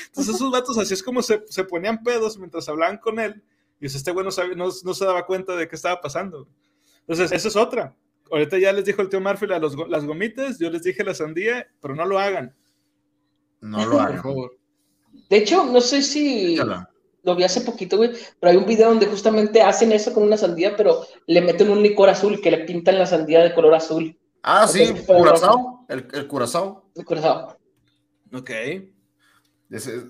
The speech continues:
Speaker 2: eh, él lo dice aquí, chuta, creo que con eso termina pagando la terapia y más rabia te da por no poder dormir, craqueteándote la cabeza pensando cómo obtener los dineros para pagarla.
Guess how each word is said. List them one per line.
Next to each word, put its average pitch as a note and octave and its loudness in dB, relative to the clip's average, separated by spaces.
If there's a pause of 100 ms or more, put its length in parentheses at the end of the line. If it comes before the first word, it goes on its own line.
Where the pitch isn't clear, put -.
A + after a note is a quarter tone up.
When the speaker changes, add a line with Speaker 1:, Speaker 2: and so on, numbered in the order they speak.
(140)
Speaker 2:
eh, C#3+ -6
él D#3 -4
lo F#3 -4
dice C#3+ -8
aquí, C3 -8 (240)
chuta, C#3 -10
creo D#3 -6
que E3 -12
con D#3+ -6
eso D#3+ -12
termina E3 -8
pagando D3 -2
la D#3 -4
terapia B2+ -4
y C#3 -12
más C3+ -4
rabia C#3+ -4
te C#3 -6
da C3+ -4
por C3+ -6
no B2+ -12
poder C#3 -10
dormir, C3+ -8
craqueteándote C#3 -8
la C#3 -10
cabeza B2+ -8
pensando B2 -10
cómo C3 -8
obtener B2 -8
los B2+ -8
dineros B2 -10
para A#2 -4
pagarla. G#2 -8